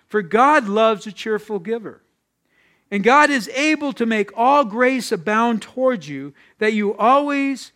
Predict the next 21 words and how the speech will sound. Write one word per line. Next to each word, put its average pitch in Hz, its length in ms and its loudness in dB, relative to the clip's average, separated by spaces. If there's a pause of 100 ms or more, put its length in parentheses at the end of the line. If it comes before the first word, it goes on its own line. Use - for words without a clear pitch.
(240)
that 208 160 -2
you're 202 180 0
always 269 440 0
having 247 500 2
all 233 280 0
the 262 100 -6
signif-, 233 680 -6 (100)
uh, 175 240 -6 (220)
uh, 175 240 -12 (720)
significancy 170 1200 -4 (540)
in 196 120 -4
all 214 200 -2
things. 220 600 -10 (2500)
May 180 100 -4
you 247 180 2
have 254 240 2
abundance 202 680 -2
for - 260 -14
every 190 260 -8
good 180 220 -10
work. 180 400 -14